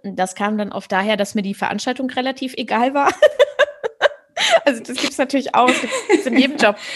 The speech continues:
dass man mal Tage oder Aufträge hat, wo man denkt, "Okay, das ist mir jetzt nicht so wichtig, aber ich zieh das durch."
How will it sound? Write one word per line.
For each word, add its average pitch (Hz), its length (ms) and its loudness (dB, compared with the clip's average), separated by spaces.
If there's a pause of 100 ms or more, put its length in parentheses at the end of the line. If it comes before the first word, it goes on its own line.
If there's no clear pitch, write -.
(200)
dass 247 160 2
man 214 120 0
mal 196 140 2
Tage 214 340 0
oder 202 240 0
Aufträge 202 340 0
hat, 190 160 0
wo 196 40 -4
man 190 180 -2
denkt, 175 200 -4
"Okay, - 260 -4
das 156 120 -6
ist - 80 -18
mir 165 60 -2
jetzt 156 160 -6
nicht 185 140 -6
so 170 100 -6
wichtig, 156 300 -8
aber 160 120 -2
ich 165 120 -8
zieh 196 120 -12
das - 180 -10
durch." 226 420 -4